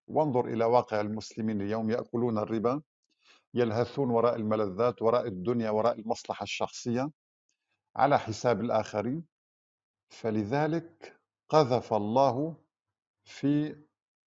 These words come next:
قلوبهم الوهن، الضعف، ونزع من أعدائهم المهابة، لا قيمة لهم للأسف. "ولكنكم غثاء كغثاء السيل".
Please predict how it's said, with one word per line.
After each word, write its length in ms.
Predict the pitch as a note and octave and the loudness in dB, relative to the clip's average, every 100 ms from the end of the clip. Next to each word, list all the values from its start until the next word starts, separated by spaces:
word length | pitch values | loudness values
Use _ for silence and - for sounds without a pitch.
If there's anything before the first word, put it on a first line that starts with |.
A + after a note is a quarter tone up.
| _ | _
قلوبهم 840 | - A2+ B2+ E3+ D3 D3 B2+ E3 C#3+ | -6 -2 4 4 6 4 4 0 -2
الوهن، 600 | B2 A#2+ A#2 C3+ G#2 G2+ G#2 | -2 0 4 2 2 -4 -8
الضعف، 680 | F#2 F#2+ F2+ F2 - - _ _ _ _ _ _ _ _ _ _ _ _ _ _ _ _ _ _ - | -4 2 2 2 -16 -20 _ _ _ _ _ _ _ _ _ _ _ _ _ _ _ _ _ _ -4
ونزع 800 | A2+ A#2+ F3 D3+ D#3+ D3 E3 F3+ - _ | -2 2 4 6 6 6 4 0 -8 _
من 220 | C3 D3 D3+ | -4 -2 0
أعدائهم 920 | B2 A2 A#2+ D3+ C#3+ A#2+ D3+ D#3+ C#3 _ _ _ _ _ _ _ _ _ _ _ _ _ - | 0 2 2 0 0 -4 -4 -6 -10 _ _ _ _ _ _ _ _ _ _ _ _ _ -4
المهابة، 580 | B2 A2+ G2 G2 F2+ F#2+ - _ _ _ _ _ _ _ _ _ _ _ _ G#2+ | -2 0 -2 -2 -4 -8 -14 _ _ _ _ _ _ _ _ _ _ _ _ -4
لا 140 | A#2 | -4
قيمة 360 | - A#2 G2+ F#2 | -2 -4 -6 -6
لهم 340 | F#2+ F#2 G2 G2+ | -10 -10 -10 -10
للأسف. 360 | - - - - _ _ _ _ | -10 -12 -16 -20 _ _ _ _
"ولكنكم 800 | G#2+ A2 A2+ A2+ A#2+ A2 - G2 | -4 -2 -2 -2 -2 -2 -4 -4
غثاء 480 | G2 F#2+ B2 A#2+ A#2 | -4 -2 -4 -4 -6
كغثاء 460 | G#2 G2 F#2 G#2+ A2 | -6 -6 -6 -8 -8
السيل". 380 | - A#2 C#3+ | -6 -4 -4